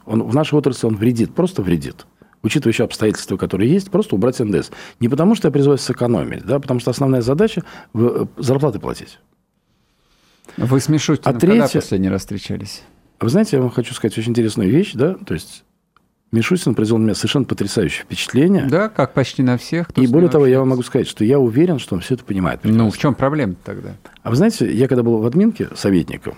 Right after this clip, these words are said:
Speaker 1: была примерно такой же диалог. «Гера, ты же все понимаешь?» Я говорю: «Да». «Я добился только все». И, знаете, как, вот то ли, то ли много, то ли мало. Мы добились, э, ц-, э, цифровизации в здравоохранении.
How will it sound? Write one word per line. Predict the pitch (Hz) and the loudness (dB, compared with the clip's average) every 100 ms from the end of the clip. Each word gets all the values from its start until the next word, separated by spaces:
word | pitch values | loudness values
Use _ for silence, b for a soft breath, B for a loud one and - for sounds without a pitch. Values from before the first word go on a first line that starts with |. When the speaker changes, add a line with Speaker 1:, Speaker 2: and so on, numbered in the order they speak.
| - _ - | -16 _ -2
Speaker 1:
была | 117 156 | 0 2
примерно | 143 147 143 | 2 0 0
такой | 127 131 | 0 0
же | 120 | 2
диалог. | 120 113 67 - - - | 2 0 -2 -6 -18 -4
«Гера, | 117 127 156 | 0 2 2
ты | 117 | -2
же | 123 | -2
все | - 214 | -2 -2
понимаешь?» | 117 78 - | 0 -4 -4
Я | |
говорю: | 85 80 | -6 -4
«Да». | 78 64 - _ _ _ - | -4 -4 -8 _ _ _ -2
«Я | 127 | 2
добился | 135 139 208 226 123 | 2 4 2 0 -2
только | - 139 123 | -2 0 -2
все». | - 98 | -2 0
И, | 95 92 | 0 0
знаете, | 120 165 | 0 0
как, | 107 | -2
вот | 110 | -2
то | - | 0
ли, | 120 123 | 0 2
то | 147 | 4
ли | |
много, | 147 202 160 | 4 4 2
то | 135 | 2
ли | 127 | 2
мало. | 107 78 | 2 0
Мы | 120 | 0
добились, | 117 113 92 87 - - | 0 0 0 -2 -6 -10
э, | 98 82 71 | -4 -4 -6
ц-, | - - | -8 -4
э, | 92 85 82 | 0 0 0
цифровизации | - - 104 107 113 95 | -4 -2 0 2 0 -2
в | |
здравоохранении. | 95 101 90 - 76 67 - 98 | 0 2 2 0 -4 -6 -6 -6